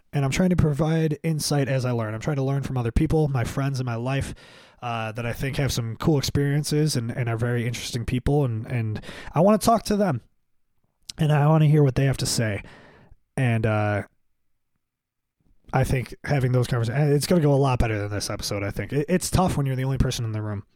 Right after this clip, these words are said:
Um, and you can't just, like, bounce stuff off of people and give yourself a second to, like, collect your thoughts.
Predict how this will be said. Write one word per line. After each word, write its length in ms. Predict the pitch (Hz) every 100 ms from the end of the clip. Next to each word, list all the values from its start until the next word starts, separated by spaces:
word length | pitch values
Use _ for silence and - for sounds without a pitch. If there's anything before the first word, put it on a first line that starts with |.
| _ _ _ _ _ _ _ _ - _ - - - - -
Um, 200 | 113 107
and 80 | 110
you 80 |
can't 200 | 101 123
just, 140 | 107 110
like, 160 | 104
bounce 260 | 110 101 95
stuff 320 | - 120 101
off 200 | 117 104
of 120 | 113 -
people 360 | 113 104 104 _ -
and 160 | 117
give 160 | 107 107
yourself 380 | 104 - 107 117
a 20 |
second 400 | - 110 - 104 -
to, 140 | 120
like, 180 | 104 104 - - _ _ _ _ _ _ _ _ -
collect 340 | 135 110 -
your 100 | 107
thoughts. 480 | - 101 98 -